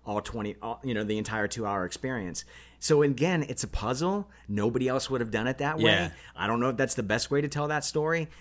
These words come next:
Speaker 1: but Mister doesn't wanna see movies about World War Two was like,
Speaker 2: <laughs>
Speaker 1: "I'm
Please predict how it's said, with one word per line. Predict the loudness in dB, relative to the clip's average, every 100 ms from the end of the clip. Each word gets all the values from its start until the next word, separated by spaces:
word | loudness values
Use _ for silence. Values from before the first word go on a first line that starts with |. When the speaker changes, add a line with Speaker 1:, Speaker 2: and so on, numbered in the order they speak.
| -12 -2
Speaker 1:
but | 2 2 0 0
Mister | 2 4 6 4
doesn't | 4 4 4 4
wanna | 4 2
see | 4
movies | 6 6 6
about | 6 6
World | 6 8
War | 6
Two | 6 4 6 6
was | 6
like, | 6 4 4 4
Speaker 2:
<laughs> |
Speaker 1:
"I'm | 6 6